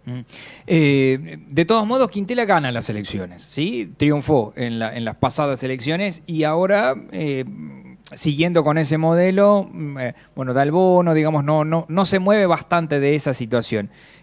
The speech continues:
Eh, ¿cree que tampoco va a cambiar demasiado? ¿No va a hacer más anuncios rimbombantes el gobernador de acá hasta que sean las elecciones?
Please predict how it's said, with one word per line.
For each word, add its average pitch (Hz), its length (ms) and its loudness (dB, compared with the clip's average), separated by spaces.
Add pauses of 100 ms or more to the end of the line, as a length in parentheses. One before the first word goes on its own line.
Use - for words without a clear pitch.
Eh, 120 640 -2
¿cree 190 240 0
que 180 100 0
tampoco 156 420 0
va 160 100 2
a - 20 -6
cambiar 147 320 0
demasiado? 147 420 0
¿No 160 120 0
va 143 60 4
a - 20 2
hacer 135 180 -2
más 127 260 -2
anuncios 127 460 -2
rimbombantes 123 720 -2
el 117 80 -4
gobernador 113 460 -2
de 170 60 -2
acá 127 160 -4
hasta 117 200 -6
que 101 160 -10
sean 131 180 -4
las 113 120 -4
elecciones? 143 580 -6